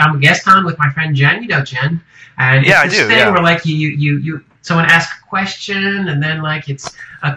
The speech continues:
Speaker 1: it's a hard choice between two sucky things, and then you discuss it, and then there's, like, lots of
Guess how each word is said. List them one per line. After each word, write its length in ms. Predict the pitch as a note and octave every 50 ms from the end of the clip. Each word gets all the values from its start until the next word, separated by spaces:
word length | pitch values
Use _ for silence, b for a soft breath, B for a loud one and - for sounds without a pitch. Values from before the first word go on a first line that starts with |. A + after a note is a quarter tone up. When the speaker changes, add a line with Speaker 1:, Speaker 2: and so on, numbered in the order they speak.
| -
Speaker 1:
it's 160 | - D3 -
a 40 | -
hard 400 | C#3+ - - - E3 E3+ D#3+ -
choice 240 | - E3 E3+ E3+ -
between 280 | - D3+ - D#3+ D3 C#3
two 120 | - E3+
sucky 480 | D#3 - - F3 D#3+ - - D3 C3+ -
things, 460 | - F3 E3+ F3 F3+ F3+ F3+ E3+ D3
and 100 | D3+ D3+
then 80 | D3
you 60 | C#3 C3+
discuss 540 | D#3 D3+ - - - - F3+ F#3+ F#3+ - -
it, 180 | G3+ G3+ G#3
and 100 | F3+ F3
then 80 | E3+ E3+
there's, 160 | E3 D#3+ C#3+
like, 160 | D3+ D#3+ D#3+
lots 240 | D3+ D3 D3+ D#3 D3
of 80 | D3+